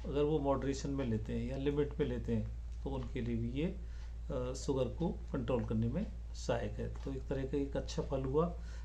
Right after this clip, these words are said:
जो sugar में फ़ायदा पहुंचाता है। दूसरा बी-, तीसरा है कि बीपी है, उसको भी ये regulate करता है, बीपी को कम करता है, क्योंकि इसमें पोटेशियम की मात्रा ज़्यादा होती है, तो उससे बीपी बढ़ता नहीं है और बीपी नियंत्रित हो जाता है।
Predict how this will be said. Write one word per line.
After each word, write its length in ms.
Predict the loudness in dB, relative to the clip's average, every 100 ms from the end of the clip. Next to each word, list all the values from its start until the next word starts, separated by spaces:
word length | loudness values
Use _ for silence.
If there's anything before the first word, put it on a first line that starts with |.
| -6 -2
जो 100 | -2
sugar 340 | 0 2 2
में 300 | 2 0 -2 -4 -6 -6 -6 -6 -6 -6 -4 -4 0
फ़ायदा 200 | 2 2
पहुंचाता 420 | 0 -2 -2 -2
है। 120 | -2
दूसरा 320 | -4 0 0 0 -2 -6 -6 -6 -2
बी-, 360 | 0 0 0 -2
तीसरा 280 | -2 2 2
है 120 | 4
कि 140 | 4
बीपी 420 | 4 2 4 6 6
है, 200 | 4 2
उसको 360 | -2 -2 0
भी 160 | 2 2
ये 60 |
regulate 440 | 2 0 0 0 0
करता 280 | -2 -2 -2
है, 160 | -2
बीपी 260 | -4 -2 -2
को 180 | 0 0
कम 80 |
करता 260 | 0 0 0
है, 80 | 0
क्योंकि 320 | -2 6 6
इसमें 260 | 6 0 -2
पोटेशियम 480 | -2 -2 -2 -4
की 60 | -4
मात्रा 360 | -4 -2 0 0 0 -6 -6 -6 -6 -4 -2 4
ज़्यादा 200 | 4 4
होती 260 | 2 0
है, 120 | -2
तो 100 | -2
उससे 220 | -2 -2 -2
बीपी 420 | -2 0 2 2 -2 -6 -6 -2
बढ़ता 320 | 0 0 0
नहीं 200 | 0 0
है 80 | 0
और 80 | -2
बीपी 400 | -2 0 2 0 -2 -4 0
नियंत्रित 500 | 0 0 0 0 0
हो 60 |
जाता 240 | -2 -2 -2
है। 280 | -4 -4